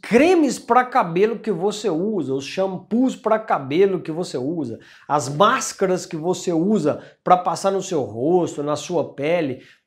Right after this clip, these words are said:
principalmente no que diz respeito à dermatologia e também à cosmética ligada ao cabelo. É, são muitas, são várias, muitas plantas medicinais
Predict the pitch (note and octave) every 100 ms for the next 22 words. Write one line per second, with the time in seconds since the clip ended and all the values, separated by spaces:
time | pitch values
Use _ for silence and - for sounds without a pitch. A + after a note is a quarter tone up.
0 | _ B3 F#4 G#4+ F4 - E3+ F#3+ A3+ B3
1 | A3+ A3+ G#3 F3+ G#3+ F3+ E3+ - - F#3+
2 | A3 F3+ C#3+ - D#3 C#3+ A#2 A#2+ C4 C4+
3 | A#3 G3+ F3 - F3+ D#3+ C#3 A2+ A2+ G3+
4 | A#3+ C3 - - _ - A#3+ C4 B3+ G#3
5 | A3 A#3 - B3 F#3 E3 F3 A#3 - -
6 | A#2 - - C3 D3 E3+ F#3+ G3 - A#3+
7 | G3 B2+ D3+ A3 A3 C#3 A2 - _ _
8 | - A#3+ - - C4+ C#4+ A#3+ A#3 C#4+ A#3
9 | C#3+ A#3 C4 D#3+ C#3 G3+ B3+ F#3 C#3 C3
10 | E3+ G3 G#3+ G#3 G3+ F#3+ C4 G4+ G4 -
11 | F3+ - _ F#3 A3+ C4 G#3+ F#3+ E3 E3+
12 | E3 C#3+ C3+ C3 D#3+ E3